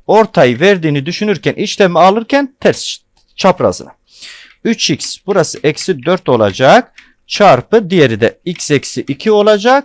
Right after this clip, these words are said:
Eşittir sıfır demiş zaten bana. Ya şurası sıfırdır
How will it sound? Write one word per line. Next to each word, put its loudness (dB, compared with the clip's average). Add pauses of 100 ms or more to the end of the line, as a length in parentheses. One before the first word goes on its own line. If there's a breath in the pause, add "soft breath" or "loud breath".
Eşittir -6
sıfır -6
demiş 2
zaten 2
bana. 2 (320 soft breath)
Ya 2
şurası -2
sıfırdır 0